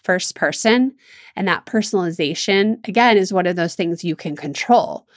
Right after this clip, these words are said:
And that's why pitches get rejected. When it seems very formulaic, it seems impersonal, and it seems like not a customized topic for the medium.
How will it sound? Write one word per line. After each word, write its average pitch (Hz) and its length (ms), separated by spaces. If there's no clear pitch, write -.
And 185 120
that's 165 220
why 214 80
pitches 156 320
get - 240
rejected. 196 520
When 160 120
it 185 140
seems 190 540
very 175 320
formulaic, 151 840
it 170 120
seems 160 380
impersonal, 165 880
and - 140
it - 100
seems 170 320
like 156 320
not 170 560
a 156 200
customized 165 760
topic 151 560
for 143 500
the 135 500
medium. 151 600